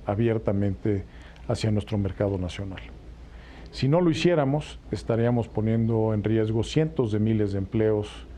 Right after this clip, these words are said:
que da la industria a lo largo de quince estados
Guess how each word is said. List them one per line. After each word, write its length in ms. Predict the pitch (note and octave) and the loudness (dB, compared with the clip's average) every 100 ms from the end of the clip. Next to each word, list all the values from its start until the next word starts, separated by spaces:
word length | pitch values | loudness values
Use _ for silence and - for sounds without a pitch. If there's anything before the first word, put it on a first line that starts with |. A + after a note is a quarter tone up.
| - - - - | -18 -18 -18 -8
que 100 | - | -2
da 160 | G#2 A#2 | 2 4
la 80 | A#2 | 2
industria 720 | G2+ A#2 G#2+ - A#2+ A2 G#2+ - | 2 0 -2 0 2 2 0 -2
a 80 | G#2+ | 0
lo 120 | G#2 | 2
largo 300 | A2 A2+ G#2+ | 2 2 2
de 120 | G2+ | 0
quince 340 | - C#3 - | 0 -2 -2
estados 560 | G#2+ - A2+ G#2 F#2+ - | -4 0 0 0 -2 -8